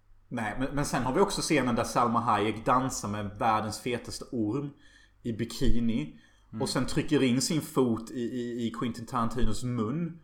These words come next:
Speaker 1: och häller tequila över sitt ben så att det rinner in i hans mun. Och han har värsta munsex med hennes tår.
Speaker 2: Ja.
Speaker 1: Wow!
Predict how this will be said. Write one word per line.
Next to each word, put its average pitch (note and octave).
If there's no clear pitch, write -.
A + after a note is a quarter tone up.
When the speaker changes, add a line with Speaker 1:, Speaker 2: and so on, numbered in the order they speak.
Speaker 1:
och A#2+
häller A#2+
tequila A2
över C3
sitt D#3+
ben G#2+
så A#2
att G#2
det B2
rinner A2+
in G#2
i C#3
hans D#3
mun. G2
Och -
han C3
har A#2+
värsta C3+
munsex C3
med A#2+
hennes C#3
tår. A2+
Speaker 2:
Ja. B2
Speaker 1:
Wow! C4